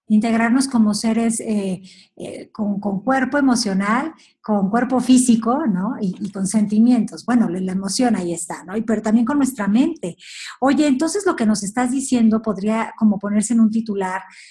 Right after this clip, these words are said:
de que las dietas que, que privan o que son restrictivas, pues no van a dar un resultado sostenido en el tiempo.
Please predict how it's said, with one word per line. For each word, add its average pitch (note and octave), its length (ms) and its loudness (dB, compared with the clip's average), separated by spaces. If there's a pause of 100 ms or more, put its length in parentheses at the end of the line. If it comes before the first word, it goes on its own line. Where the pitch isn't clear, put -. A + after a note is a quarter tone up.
(160)
de G#3 180 -10
que G#3+ 120 -2
las G3 280 -4
dietas C4 500 2 (140)
que, G#3 320 -2
que G3 100 -8
privan G#3+ 680 0 (260)
o G3 140 -10
que A3+ 100 -6
son A#3 220 -4
restrictivas, G#3 920 -4 (360)
pues G3+ 200 -2
no A3 160 4
van C4 160 0
a A3 80 2
dar G3+ 160 -2
un G#3 100 -2
resultado G3 600 -4
sostenido F3 480 -6
en D#3+ 80 -8
el D#3 120 -16
tiempo. E3+ 360 -12